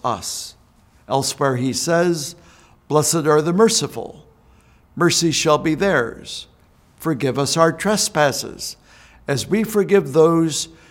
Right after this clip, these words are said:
who trespass against us." And he says, "The measure with which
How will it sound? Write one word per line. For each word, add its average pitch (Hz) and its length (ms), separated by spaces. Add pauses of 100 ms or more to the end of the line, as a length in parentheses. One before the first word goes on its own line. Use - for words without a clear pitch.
(140)
who 131 140
trespass 151 960
against 170 540
us." - 360 (840)
And 156 260
he 160 140
says, 135 680 (480)
"The 120 100
measure 160 560
with - 360
which 147 340